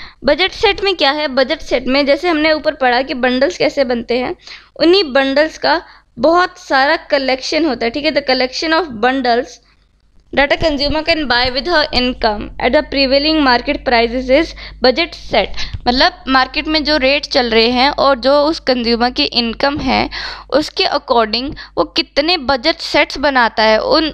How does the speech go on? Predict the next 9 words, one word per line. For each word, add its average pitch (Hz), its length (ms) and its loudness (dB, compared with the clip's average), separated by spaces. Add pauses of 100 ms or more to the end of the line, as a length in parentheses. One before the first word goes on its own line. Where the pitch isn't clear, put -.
sorry, 254 300 2
कितने, 311 560 0
uh, - 280 0
budget 254 400 -2
बनाता 254 440 0
है, 226 80 2
अ, 220 440 -2
sorry, 226 380 0 (800)
कितने 311 280 0